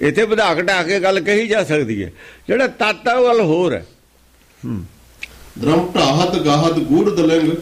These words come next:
Speaker 2: ਕਰ ਖੀਜਤ ਸੀਜਤ ਧਾਰ ਜਲਿੰਗ।
Speaker 1: ਹਾਂ, ਬੜੇ ਬੜੇ ਜਿਹੜੇ ਦਰਖਤ ਨੇ ਰਾਹ ਦੇ ਵਿੱਚ ਆਉਂਦੇ,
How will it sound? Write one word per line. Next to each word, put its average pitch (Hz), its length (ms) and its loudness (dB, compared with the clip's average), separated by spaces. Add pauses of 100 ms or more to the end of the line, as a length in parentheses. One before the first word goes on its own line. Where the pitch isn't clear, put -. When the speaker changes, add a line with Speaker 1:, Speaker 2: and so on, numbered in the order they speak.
(680)
Speaker 2:
ਕਰ 170 200 2
ਖੀਜਤ 180 520 0
ਸੀਜਤ 185 480 0 (640)
ਧਾਰ 151 240 2
ਜਲਿੰਗ। 143 380 2 (640)
Speaker 1:
ਹਾਂ, 117 480 2 (440)
ਬੜੇ 175 240 4
ਬੜੇ 220 300 4
ਜਿਹੜੇ 226 280 4
ਦਰਖਤ 156 440 0
ਨੇ 165 340 2 (1200)
ਰਾਹ 180 220 4
ਦੇ 220 120 4
ਵਿੱਚ 202 240 2
ਆਉਂਦੇ, 151 480 4